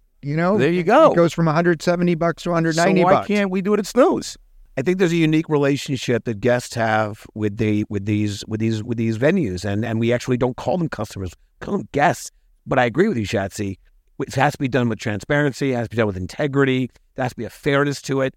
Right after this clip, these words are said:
Speaker 3: Can't just always be, you know, against. It has to go both ways.
Speaker 2: So hundred dollar pancakes you don't
Speaker 3: No,
Speaker 2: like?
Speaker 3: no. Well, I'm just saying. Then there should be an opportunity when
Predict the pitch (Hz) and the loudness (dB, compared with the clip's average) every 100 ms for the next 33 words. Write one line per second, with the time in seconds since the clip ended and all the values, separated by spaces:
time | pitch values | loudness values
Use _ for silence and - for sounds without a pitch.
0 | _ - 135 120 123 135 135 131 110 127 | _ -6 -4 -2 -6 0 0 0 0 0
1 | 123 117 - _ - 107 107 117 101 127 | 0 0 -4 _ -8 -4 -4 -6 -2 0
2 | 156 - 135 117 117 143 120 113 104 120 | -2 -4 -4 -4 -4 -4 -2 -2 -2 -4
3 | 117 123 127 156 160 - 101 113 110 101 | -4 -6 -4 -2 -4 -4 0 4 6 4
4 | 101 113 101 107 92 101 101 233 233 190 | 4 0 0 -2 -2 2 6 6 4 0
5 | 156 147 147 151 135 165 - 262 170 135 | 2 0 0 -2 -2 -4 0 0 0 0
6 | 151 147 - 156 151 151 151 - 233 185 | 2 0 -2 0 2 0 -2 -2 0 0
7 | 160 151 147 | -2 -2 -2